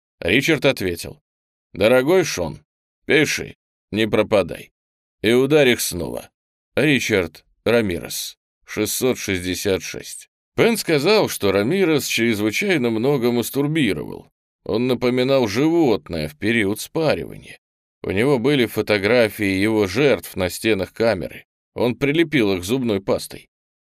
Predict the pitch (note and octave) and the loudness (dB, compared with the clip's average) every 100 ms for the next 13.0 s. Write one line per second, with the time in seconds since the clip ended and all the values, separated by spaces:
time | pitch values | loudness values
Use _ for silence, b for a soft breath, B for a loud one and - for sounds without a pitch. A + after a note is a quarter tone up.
0 | _ _ F#2+ F#2+ A2+ F3 F3 - - D3 | _ _ 0 0 2 0 0 -4 -4 -2
1 | B2 - F2+ D#2+ C#2+ - - F#2+ F2 F2 | -2 -2 -2 -2 -4 -10 -8 -8 -6 -6
2 | E2+ D#2 F#2 D#3+ E3+ - - - _ _ | -6 -4 -4 -4 -6 -8 -12 -16 _ _
3 | - F3+ F#3 C3 G#2+ - D#3+ D3 - C#3 | -8 -4 0 0 -2 -2 -6 -6 -4 -4
4 | B2 - - G2+ G2 F#2+ D3+ D3+ D3 G#2+ | -4 -4 -4 -2 -2 -2 -2 -2 -2 -2
5 | F2 E2 F#2 F2+ F#2 - - F2 F2 - | -2 -2 -2 0 -4 -6 -4 -2 -2 -4
6 | B1+ - - - _ _ _ - E3+ G3+ | -12 -12 -20 -20 _ _ _ -4 0 0
7 | E3 D#3 A2 G#2 G#2 G2 - - D#3 D3+ | 2 2 2 2 2 0 -2 -4 0 2
8 | A#2+ F#2+ F2+ F#2 F#2 G2+ B2+ F#2+ F#2 F#2 | 2 2 0 0 0 0 -2 0 -2 -2
9 | - F2+ - G2 F2 F#2 E2+ F2 G#2+ A2 | -4 -6 -4 -4 -2 -2 0 0 2 2
10 | G2+ F#2 F2+ F2+ G#2+ G#2+ F2 G2 G2+ - | -2 -2 -2 0 2 0 0 -2 -2 -2
11 | A#2 G#2+ F#2 - E2+ E2+ F2 F2+ F2 - | 0 2 0 -4 -2 0 0 -2 -4 -4
12 | F2 F2 F2+ E2+ F2+ G2 E2 A#1 - - | -2 -2 -2 -2 -2 -2 -6 -10 -16 -20